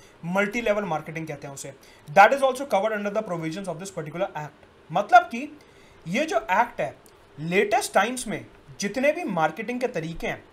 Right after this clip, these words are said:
जितने भी सामान बेचने के तरीके हैं, चाहे offline market हो गई,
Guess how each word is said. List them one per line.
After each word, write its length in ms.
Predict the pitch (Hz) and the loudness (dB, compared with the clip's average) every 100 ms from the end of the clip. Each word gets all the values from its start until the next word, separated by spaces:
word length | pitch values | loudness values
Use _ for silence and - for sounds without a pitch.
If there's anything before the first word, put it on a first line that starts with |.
| 135 | -12
जितने 280 | 165 233 262 | -8 -4 -2
भी 100 | 359 | -2
सामान 400 | 214 165 190 233 | -4 0 0 0
बेचने 380 | 180 175 208 214 | -4 -4 -6 -6
के 80 | |
तरीके 460 | 220 - 156 165 233 | -6 -8 -8 -4 -4
हैं, 200 | 190 - - - - - | -4 -8 -18 -20 -20 0
चाहे 220 | - 185 220 | 8 8 8
offline 420 | 180 170 220 233 | 6 4 2 2
market 340 | 226 214 196 | 0 0 -2
हो 60 | 214 | -2
गई, 160 | 226 | -4